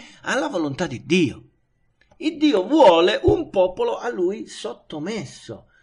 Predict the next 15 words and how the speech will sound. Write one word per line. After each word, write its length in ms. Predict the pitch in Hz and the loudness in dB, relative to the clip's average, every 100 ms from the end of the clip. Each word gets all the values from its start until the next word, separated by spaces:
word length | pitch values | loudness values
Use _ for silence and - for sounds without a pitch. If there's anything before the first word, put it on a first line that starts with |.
| _ _ _ | _ _ _
cioè 220 | 214 175 | -8 -6
vuole 520 | 190 285 220 160 151 | -6 -2 0 0 0
che, 260 | 151 180 - | -2 -4 -4
vuole, 540 | 175 233 220 180 170 | -6 -4 -2 -2 -4
eh, 320 | - 170 170 147 | -4 -2 -2 -4
farsi 840 | 208 233 202 - 170 156 151 151 | -6 -8 -8 -4 0 0 2 0
conoscere, 1120 | 156 196 233 208 143 - - 135 170 190 - _ _ _ | 0 -2 -2 -4 -6 -8 -6 -4 -6 -8 -16 _ _ _
vuole 440 | 151 220 220 180 | -6 -2 0 -2
far, 300 | 175 220 214 | -4 -8 -6
il 180 | 214 180 | -8 -10
Dio 340 | 208 262 175 | -8 -2 -2
vuole 460 | 143 196 208 165 143 | -2 -2 0 0 -2
farsi, 680 | 143 214 196 147 - 147 139 | -6 -8 -8 -8 -4 -4 -4
eh, 680 | 135 147 139 131 131 123 123 | -4 -2 -2 -2 -4 -4 -6
conoscere, 840 | 226 208 214 208 285 285 285 - | -8 -6 -8 -8 -6 -8 -8 -16